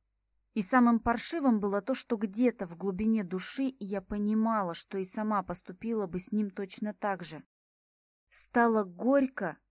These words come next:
от того, что он уже второй раз лишил меня звонка малышам. Сейчас вспышки памяти подсказывали, что это Арес топил меня в грязи. Телосложение, походка, жесты — все указывало на него.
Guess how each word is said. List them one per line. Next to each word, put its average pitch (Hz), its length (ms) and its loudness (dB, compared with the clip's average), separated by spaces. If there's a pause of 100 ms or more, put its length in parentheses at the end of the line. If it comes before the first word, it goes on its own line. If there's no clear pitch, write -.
от 185 240 -6
того, 233 300 2
что - 200 -2
он 226 140 4
уже 214 160 0
второй 233 480 2
раз 226 380 2
лишил 220 420 0
меня 208 320 2
звонка 190 460 -2
малышам. 190 680 -4 (960)
Сейчас 269 440 2
вспышки - 480 -2
памяти 269 500 2
подсказывали, 196 920 -2
что - 240 -2
это 220 240 0
Арес 254 500 4
топил 214 420 -2
меня 180 300 0
в 165 60 -14
грязи. 202 520 -4 (500)
Телосложение, 202 1000 2
походка, 214 640 -4
жесты — 180 580 -4 (180)
все - 340 4
указывало 180 680 0
на 175 100 0
него. 196 480 -2